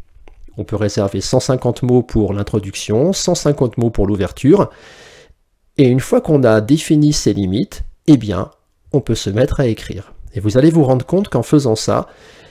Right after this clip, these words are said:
vous allez gagner un temps énorme. C'est beaucoup plus facile d'écrire avec un nombre de mots limite dès le départ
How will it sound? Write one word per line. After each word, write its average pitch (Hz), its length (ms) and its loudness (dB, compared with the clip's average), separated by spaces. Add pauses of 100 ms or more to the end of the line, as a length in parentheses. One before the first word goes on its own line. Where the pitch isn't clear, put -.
(120)
vous 113 200 -2
allez 120 160 4
gagner 120 300 2
un 110 100 0
temps 113 400 -2 (200)
énorme. 87 440 0 (120)
C'est - 200 -4
beaucoup 151 260 0
plus - 140 -6
facile 156 540 0
d'écrire 131 480 -2
avec 110 300 -2
un 104 80 -2
nombre 139 340 0
de 127 120 2
mots 123 180 2
limite 113 400 -4
dès 135 120 0
le 139 60 -4
départ 113 580 -2